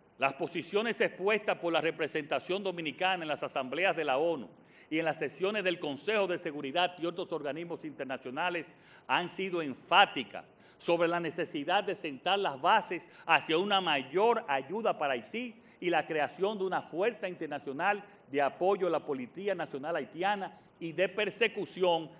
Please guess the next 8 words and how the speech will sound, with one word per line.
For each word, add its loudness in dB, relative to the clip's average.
a 2
las 2
bandas 0
criminales -6
que -8
lo -6
azotan. -12
Asambleístas, -4